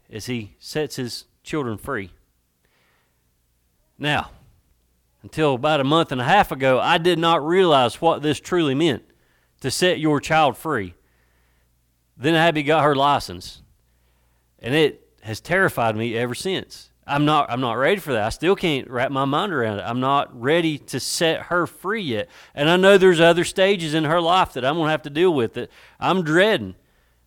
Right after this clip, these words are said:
The fact that she will get married someday. And it, and I hope that she picks a good college to go to. My, my biggest fear is she'll pick App State, and then I'll just, I don't know what I'll do. But hopefully you Avery folks have rubbed off on her and she'll go to N C State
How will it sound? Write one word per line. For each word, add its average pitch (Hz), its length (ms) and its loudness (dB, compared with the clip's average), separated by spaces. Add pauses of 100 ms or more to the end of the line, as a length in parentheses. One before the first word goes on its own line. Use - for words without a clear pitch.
(380)
The - 120 -20
fact 165 360 0
that 147 140 -6
she 180 260 -6
will 160 220 -4
get 170 200 2
married 190 400 0
someday. 104 560 -6 (340)
And 131 180 -8
it, 135 140 -6 (300)
and 127 140 -6
I 147 100 0
hope 175 220 4
that 180 140 -4
she 180 120 -8
picks 185 340 -8
a 180 80 -2
good 196 200 0
college 208 380 0
to 135 60 -14
go 127 160 -2
to. 113 200 -6
My, 139 180 -2
my 139 220 -4
biggest 165 340 -2
fear 135 160 -2
is 117 60 -4
she'll 123 140 -8
pick 131 240 -10
App 127 220 -6
State, 110 360 -6
and 101 80 -14
then 107 120 -10
I'll 113 140 -4
just, 101 260 -12 (120)
I 87 40 -14
don't 107 120 -8
know 98 100 -10
what 101 160 -8
I'll 90 100 -10
do. 95 160 -16 (840)
But 120 340 -6 (100)
hopefully 123 360 -2
you 117 180 -2
Avery 110 260 -2
folks 113 320 -6
have 104 140 -10
rubbed 110 240 -4
off 113 240 -2
on 101 120 -6
her 104 80 -6
and 98 80 -12
she'll 107 120 -16
go 107 100 -6
to 104 100 -6
N 107 120 -8
C 110 220 -12
State - 540 -8